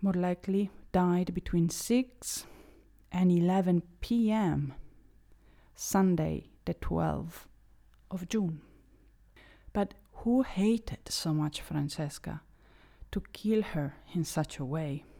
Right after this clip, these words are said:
And more importantly, who is Francesca Linovi?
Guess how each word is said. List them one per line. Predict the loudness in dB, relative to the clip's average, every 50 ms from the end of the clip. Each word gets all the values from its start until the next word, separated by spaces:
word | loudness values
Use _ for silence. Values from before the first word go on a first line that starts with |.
| -20 -20 -16 -6 -2
And | 0 0 0
more | 2 2 4
importantly, | 4 4 2 2 0 -2 0 0 -2 -2 -4 -4 -8 -10 -10 -10 -12 _ -20 -20 -20 -20 -10 -4
who | 0 0 2
is | 2 2 0 -2 -4 -8 -14 -16 -18 -18 -14
Francesca | -6 -4 -2 -2 -2 -2 -4 -6 -6 -8 -8 -6 -4
Linovi? | -2 -2 -2 -2 -2 -4 -4 -6 -8